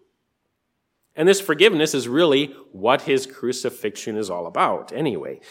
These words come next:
In those hours on the cross, he was paying the price for those very sins. He was paying the price for those who hated him, demanded his death, and killed him.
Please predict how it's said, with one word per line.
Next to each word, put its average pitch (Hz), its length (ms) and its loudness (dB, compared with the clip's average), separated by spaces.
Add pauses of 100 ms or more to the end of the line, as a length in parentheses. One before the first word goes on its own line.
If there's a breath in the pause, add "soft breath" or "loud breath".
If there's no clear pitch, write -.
(180 loud breath)
In 143 180 0
those 175 260 6
hours 156 440 4
on 147 140 0
the 147 80 -4
cross, 101 540 -4 (260 soft breath)
he 165 220 -6
was 165 180 -2
paying 170 520 -2
the 165 80 -2 (160)
price 131 360 2
for 120 220 -4
those 131 400 0
very 127 560 -4
sins. 110 520 -6 (280 loud breath)
He 220 200 -4
was 151 260 2
paying 196 500 -4
the - 60 -6
price 113 420 -2
for 165 180 -2
those 113 460 0 (320 soft breath)
who 139 140 -4
hated 160 440 -2
him, 82 300 -12
demanded 151 580 0
his 101 240 -8
death, 82 260 -6
and 101 200 -12
killed 220 400 -4
him. - 320 -18